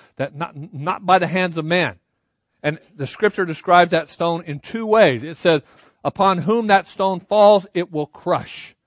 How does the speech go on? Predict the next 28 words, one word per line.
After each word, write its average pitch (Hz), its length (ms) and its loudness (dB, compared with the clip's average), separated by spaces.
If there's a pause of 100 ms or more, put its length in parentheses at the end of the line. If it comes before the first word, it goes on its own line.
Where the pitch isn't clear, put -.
(140)
That 156 120 2
is 151 120 -2
the 143 120 -4
judgment. 135 640 0
Jesus 165 360 -4
is 147 100 -8
the 143 100 -10
stone 156 280 -8
of 143 140 -12
judgment. 156 440 2 (460)
But 147 100 -2
then 220 140 2
it 214 100 -4
says 190 180 0
this, 170 140 -2 (180)
"But - 220 -2 (100)
upon 175 560 -2
those 185 360 2
who 196 240 -2 (180)
fall 196 340 4
upon 175 400 -4
the, 165 140 -10
those 170 300 0
who 175 100 -12
fall 165 280 0
upon 147 280 -4
the 139 60 -12
stone, 175 400 -2